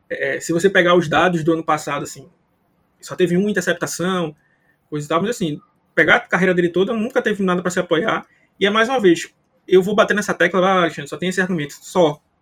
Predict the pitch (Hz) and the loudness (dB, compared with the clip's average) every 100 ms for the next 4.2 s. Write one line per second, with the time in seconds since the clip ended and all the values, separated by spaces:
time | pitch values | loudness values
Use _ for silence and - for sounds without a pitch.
0 | _ _ _ _ 156 160 175 175 190 196 | _ _ _ _ -8 -2 0 2 2 2
1 | 196 - 185 220 156 - _ _ _ _ | -2 -8 -6 -4 -4 -8 _ _ _ _
2 | _ - 175 208 170 185 175 185 202 196 | _ -18 -6 2 4 4 -2 -2 0 2
3 | 220 208 175 233 220 202 185 190 180 156 | 0 0 2 4 4 0 0 0 0 0
4 | 180 | -4